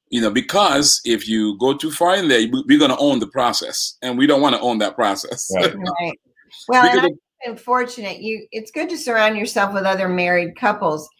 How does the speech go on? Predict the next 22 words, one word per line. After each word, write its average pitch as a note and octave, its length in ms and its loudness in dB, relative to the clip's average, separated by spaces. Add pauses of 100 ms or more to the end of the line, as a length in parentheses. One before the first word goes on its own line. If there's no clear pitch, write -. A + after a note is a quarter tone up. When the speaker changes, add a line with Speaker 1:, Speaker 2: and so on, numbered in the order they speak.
Speaker 1:
Mm-hmm. C#3+ 320 -8
Speaker 3:
that G3+ 100 0
are G3 180 -2
doing G#3 260 2
it F3 160 -2
well. D#3 480 2 (100)
Speaker 1:
That's A2 200 0
Speaker 3:
You - 60 0
know, - 60 6
Speaker 1:
right. D#4 140 4
Speaker 3:
like, - 140 2
if - 240 -20
I'm, A3+ 400 2
if G#3+ 180 -2
I A3 140 4
need A3+ 260 0
to F#3 100 -6
share G3+ 720 0
the G3 60 -8
difficulty F3+ 680 -2
of, D#3+ 120 -2
mm, E3+ 340 -10